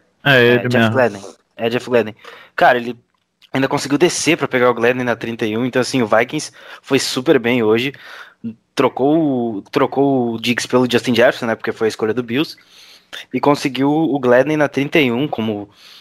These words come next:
Speaker 2: e, tipo, o Dolphins subiu pra pegar outro cara, nada a ver, enfim, o, o, porque pra mim o, o Noah Igbonner, né, o segundo nome dele é muito difícil de falar, era jogador de segundo dia e outros caras. Cara, e perdedor a gente tem vários aí,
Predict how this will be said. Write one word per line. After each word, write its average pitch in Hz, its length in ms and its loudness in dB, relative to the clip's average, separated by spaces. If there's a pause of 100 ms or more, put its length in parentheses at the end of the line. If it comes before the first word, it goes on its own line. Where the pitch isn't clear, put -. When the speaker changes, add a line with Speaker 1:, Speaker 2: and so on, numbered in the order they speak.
(440)
Speaker 2:
e, 117 240 -4 (220)
tipo, - 180 -2
o 117 40 -4
Dolphins 135 600 0
subiu 117 460 0
pra 147 100 2
pegar 131 180 2
outro 135 120 0
cara, 139 160 2
nada 139 160 2
a 127 60 2
ver, 117 320 -2
enfim, 104 340 -8
o, 104 120 -16 (260)
o, 110 160 -12
porque 117 360 -2
pra 120 200 -2
mim 120 180 -6
o, 123 220 -6
o 123 100 -6
Noah 110 320 0
Igbonner, 104 600 -2
né, 101 320 0
o 90 80 -12
segundo 113 240 -8
nome 110 160 -2
dele 107 100 -2
é 104 40 -2
muito 110 120 -6
difícil - 200 -10
de 98 140 -8
falar, - 140 -20 (260)
era 127 220 2
jogador 120 240 0
de 117 60 -12
segundo 113 240 -6
dia 110 280 -4
e 98 80 -4
outros 101 200 -8
caras. 104 280 -6 (1080)
Cara, 208 220 6
e 135 60 2
perdedor 160 680 2
a 185 40 2
gente 185 240 -6
tem 190 300 -4 (920)
vários 123 560 2
aí, 101 240 -10